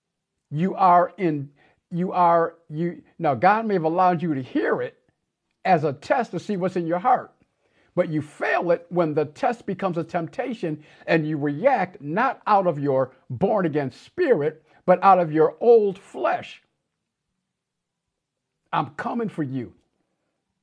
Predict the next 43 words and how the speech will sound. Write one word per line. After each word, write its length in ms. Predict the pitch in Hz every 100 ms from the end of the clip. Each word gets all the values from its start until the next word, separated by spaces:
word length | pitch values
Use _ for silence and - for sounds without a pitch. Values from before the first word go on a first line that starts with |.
| _ _ _ -
You 160 | 147
want 220 | 175 214 202
smoke? 500 | - 254 269 - _ _ _ _ _
Smoke's 420 | - 202 233 -
coming. 400 | - 277 139 95 _ _ _ _ _ _ _ _ -
You 160 | 165
mess 180 | 240 202
with 140 | 185 151
the 100 | 120
wrong, 640 | 120 190 247 240 247 190 _ 202 - -
you 140 | 202
mess 180 | 262 233
with 100 | 175
the 80 | 147
wrong 420 | 139 151 240 214
one 200 | 226 233
today. 320 | 175 202 127 - _
These 180 | 359 254
are 40 |
believers 520 | 220 208 381 311 247 -
talking, 360 | 226 190 156
and 200 | 170 214 - -
we 140 | - 277
hear 200 | 302 285
these 140 | 262
conversations 640 | - 254 240 262 247 214
all 160 | 247 247
the 80 | 233
time. 400 | 269 254 147 113 _ _ _ _
"Come 240 | - 240 233
for 120 | 262
me? 340 | 349 339 330 - _ _ -
You 140 | 151
better, 260 | 254 196 185 180
you, 160 | 254
you 100 | 208
better, 460 | 294 240 196 214 - -
<laughs> 80 | -
you 140 | 220
coming 240 | 294 269
for 120 | 262 233
the 80 |
king? 440 | 208 330 330 339